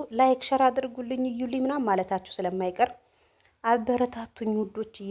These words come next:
ፍቅሮችዬ። እወዳችኋለሁ። እም፣ ስራ ያስከብራል፣ ማውራት ያስንቃል። የሰው ልጅ ነውር፣ ለሰው ልጅ ነውሩ፣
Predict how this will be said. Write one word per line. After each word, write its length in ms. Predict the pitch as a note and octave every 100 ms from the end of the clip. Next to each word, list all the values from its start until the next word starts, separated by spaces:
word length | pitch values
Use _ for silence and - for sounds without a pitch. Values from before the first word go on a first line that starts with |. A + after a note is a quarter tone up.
| G3+
ፍቅሮችዬ። 600 | - - F#3 F#3 - F#3+ G3 F#3+ - - _ _ -
እወዳችኋለሁ። 1300 | A3+ A3 G#3+ A3 - - G3 G#3+ G3+ G3 G3 F#3+ F#3+ F#3+ - _ - - -
እም፣ 180 | C4 E4 - _ _ _ _ _ _ _ _ - -
ስራ 180 | - A3
ያስከብራል፣ 800 | G#3+ G3+ - G#3 - G3+ G3 F#3 F3+ - - - _ - - - _ G#3+
ማውራት 420 | G#3+ G#3+ G#3+ G3+
ያስንቃል። 560 | G3+ - F#3 - F#3 F3+ F3+ - - _ _ _ _ _
የሰው 300 | G#3 A3 A#3 A3+
ልጅ 220 | B3 B3 - - - _ _
ነውር፣ 380 | G3 G#3+ A#3+ C#4+ E4 - _ _ - _ -
ለሰው 260 | A#3 A#3 B3+
ልጅ 140 | A#3+ A3
ነውሩ፣ 340 | A#3 B3 C4+